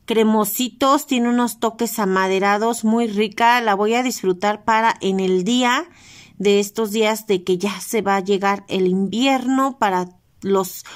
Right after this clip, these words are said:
últimos días de otoño. Y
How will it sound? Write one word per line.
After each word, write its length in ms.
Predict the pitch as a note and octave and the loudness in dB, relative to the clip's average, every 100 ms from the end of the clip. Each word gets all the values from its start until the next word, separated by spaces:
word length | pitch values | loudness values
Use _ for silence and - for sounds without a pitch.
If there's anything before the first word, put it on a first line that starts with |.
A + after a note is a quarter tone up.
| - | -4
últimos 580 | A#3+ C4+ - C4+ G#3 F#3+ | 0 0 0 0 0 0
días 260 | A3 A3 A3+ | 0 -2 -2
de 80 | A#3 | -4
otoño. 600 | F#3 G#3+ A#3 B3+ D#4+ - - - - - | -4 -2 0 0 -2 -4 -14 -20 -20 -6
Y 680 | B3+ C#4+ D4 D4+ D#4 D4 | 0 2 2 0 -2 -4